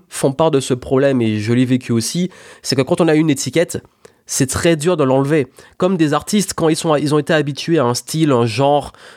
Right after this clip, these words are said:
euh, et qu'à un moment ils changent de style, ben, le public parfois a du mal à suivre, alors que c'est juste eux qui changent et ils ont besoin de s'exprimer différemment. Donc cet exemple des artistes est très bon d'ailleurs. Donc du coup, vous, ça demande, un, du courage,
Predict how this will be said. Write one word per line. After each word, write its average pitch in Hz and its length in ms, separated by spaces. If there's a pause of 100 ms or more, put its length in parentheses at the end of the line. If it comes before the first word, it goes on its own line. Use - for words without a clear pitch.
(220)
euh, 110 400
et 120 140
qu'à 123 140
un - 20
moment 135 260
ils 123 80
changent 180 400
de 135 120
style, 165 540 (320)
ben, 123 200
le 127 160
public 151 320
parfois 151 320
a 143 60
du 127 120
mal 127 160
à 151 80
suivre, 175 320
alors 123 240
que 131 100
c'est 123 200
juste 131 320
eux 170 100
qui - 160
changent 180 460
et 127 80
ils 120 120
ont 123 60
besoin 143 400 (240)
de - 60
s'exprimer 127 500
différemment. 123 640 (340)
Donc 120 120
cet 143 160
exemple 147 240
des 131 100
artistes 131 300
est 123 60
très 147 180
bon 156 160
d'ailleurs. 110 240 (300)
Donc 135 160
du 147 100
coup, 214 160
vous, 202 420 (680)
ça - 140
demande, 180 340
un, 185 140
du 135 120
courage, 117 580